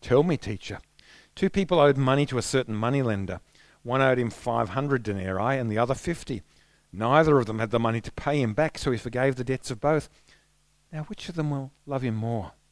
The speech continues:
Simon replied, "I suppose the one who had the bigger debt forgiven." "You've judged correctly," Jesus said.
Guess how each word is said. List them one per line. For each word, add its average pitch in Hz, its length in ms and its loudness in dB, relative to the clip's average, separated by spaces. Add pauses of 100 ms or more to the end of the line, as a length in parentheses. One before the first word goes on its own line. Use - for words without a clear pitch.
(600)
Simon 139 320 2
replied, 123 340 2
"I 120 60 2
suppose 143 500 4
the 139 80 4
one 135 180 0
who 135 100 2
had 123 120 2
the 117 80 -4
bigger 139 280 0
debt 131 220 -2
forgiven." 107 460 -4 (800)
"You've 101 160 -12
judged - 320 -4
correctly," 131 380 -6
Jesus 95 400 -10
said. 87 260 -10